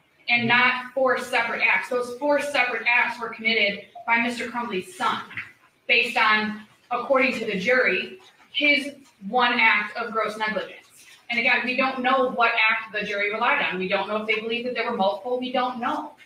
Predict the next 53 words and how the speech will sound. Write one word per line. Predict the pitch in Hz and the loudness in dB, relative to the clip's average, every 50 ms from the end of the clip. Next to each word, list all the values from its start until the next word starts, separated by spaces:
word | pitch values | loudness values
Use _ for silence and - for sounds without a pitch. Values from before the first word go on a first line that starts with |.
| _ _ - | _ _ -4
quite | - - - | -2 -2 0
frankly, | - 185 185 185 185 180 180 | 0 -2 -4 -4 -4 -8 -10
Your | - - | -10 -10
Honor. | - - - - - _ _ _ _ _ _ _ _ _ - | -14 -16 -18 -18 -20 _ _ _ _ _ _ _ _ _ 2
But | 247 226 - - - - - - _ _ _ _ _ _ _ _ _ _ _ _ _ _ | 2 4 4 2 0 -4 -10 -16 _ _ _ _ _ _ _ _ _ _ _ _ _ _
there | - 247 254 254 254 | 2 4 4 4 4
aren't | 254 262 277 277 277 277 - - - - | 4 4 4 4 4 2 0 -6 -6 0
four | 277 262 262 262 254 254 | 2 2 4 4 4 2
distinct | 254 247 233 - - 254 - 214 - - | 0 -2 -4 -2 -2 -2 -2 -2 0 0
acts, | 226 233 226 - 220 - - | 2 2 2 0 -2 -4 -6
four | - 254 247 233 | -4 -2 -2 -2
separate | - - - - 262 247 247 254 247 - 233 | -4 -6 -2 0 2 2 2 2 0 0 2
acts | 226 220 220 - - | 2 2 2 0 -2
of | 233 190 | -6 -6
gross | 190 214 190 190 - 226 | -2 0 0 0 0 -2
negligence | 233 254 254 240 202 - 208 - 196 202 - | -2 0 0 0 -2 0 0 -2 -2 -2 -4
that | 240 233 226 | -4 -4 -4
resulted | 214 214 214 208 214 - - 233 226 | -2 -2 0 0 2 2 2 0 0
in | 214 208 214 | 0 0 -2
each | 214 233 247 247 247 214 - | -2 -4 -4 -4 -4 -4 -4
of | 233 226 226 202 | -4 -4 -4 -4
the | 220 214 214 - | -8 -8 -8 -6
four | 220 214 208 196 | -4 -4 -4 -2
deaths | - 208 196 202 - - | -2 -2 -2 -2 -2 -6
of | 208 185 180 | -8 -10 -10
the | 185 185 | -12 -12
students. | - - - - - - - - - - - - _ _ _ _ _ _ _ _ _ - | -8 -4 -4 -4 -4 -4 -14 -20 -20 -20 -20 -20 _ _ _ _ _ _ _ _ _ -6
Um, | - 208 196 185 185 - - - | -2 0 0 0 0 -2 -8 -12
so | - - - 214 220 | -6 -2 0 0 2
again, | 220 233 233 220 214 | 2 2 2 2 2
Your | 202 202 | 2 0
Honor, | 196 196 | 0 0
for | 190 - 226 | -2 -4 -4
these | 240 254 262 247 | -2 -2 -2 0
reasons | 254 247 247 247 233 240 262 | 0 -2 -2 -2 0 2 2
and | 262 262 | 2 4
the | 262 254 | 2 2
reasons | 240 247 240 220 208 214 | 2 0 0 0 0 0
that | 220 220 | 2 2
I | 214 208 214 | 2 0 0
stated | 247 226 220 214 214 208 | 0 0 0 0 0 -2
in | 208 | -2
my | 202 196 | 0 0
memorandum, | 196 196 196 190 190 196 196 190 185 180 180 185 180 | 0 0 0 0 2 2 2 2 2 0 -2 -2 -4
which, | - 202 202 226 | -8 -8 -4 -4
and | 220 - 240 | -4 -2 0
I | 226 226 196 | 0 0 0
do | 214 220 214 | -2 -4 -4
cite | 220 226 208 | -2 -2 -2
additional | 208 190 190 190 196 196 185 | -2 -2 -6 -8 -8 -8 -6
case | - 185 190 196 - | -2 -2 -2 0 0
law | 185 185 | 0 -2
for | 180 185 190 | 0 -2 -2